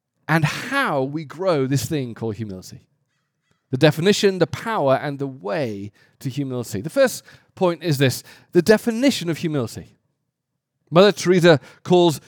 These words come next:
humility the mother of all virtues. Jonathan Edwards, the great theologian, said, "Nothing sets a person so much out of the devil's reach as humility."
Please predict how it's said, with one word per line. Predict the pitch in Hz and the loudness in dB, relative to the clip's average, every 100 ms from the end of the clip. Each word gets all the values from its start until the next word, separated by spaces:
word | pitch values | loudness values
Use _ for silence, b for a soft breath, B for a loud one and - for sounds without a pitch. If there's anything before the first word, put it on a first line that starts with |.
| b | b
humility | - 165 160 143 147 135 | -4 0 4 4 4 2
the | 139 | 2
mother | 151 156 190 180 127 110 | -4 0 0 2 0 -2
of | - 120 | -4 -8
all | - 135 | -6 -6
virtues. | 110 107 - 85 - - _ _ _ _ _ - | -6 -8 -12 -20 -20 -20 _ _ _ _ _ -2
Jonathan | 185 175 175 | 2 4 4
Edwards, | 208 156 131 113 - - b b | 4 4 0 -2 -8 -12 b b
the | 147 | 0
great | 175 170 | 2 2
theologian, | - 170 170 175 165 143 | 2 4 6 6 4 0
said, | 165 147 143 | 4 4 2
"Nothing | 160 214 - 233 | -2 -2 -2 -6
sets | 190 165 - | -4 -4 -4
a | |
person | 165 175 170 151 | -2 -2 -2 -6
so | - 175 | -6 -2
much | 175 - - | -2 -4 -6
out | 151 170 | -4 -4
of | 139 | -4
the | |
devil's | 123 165 165 139 | -4 -6 -6 -6
reach | 151 143 - - _ _ _ _ | -6 -8 -8 -18 _ _ _ _
as | 127 - | -10 -10
humility." | 147 139 170 147 - - | -10 -8 -8 -10 -14 -20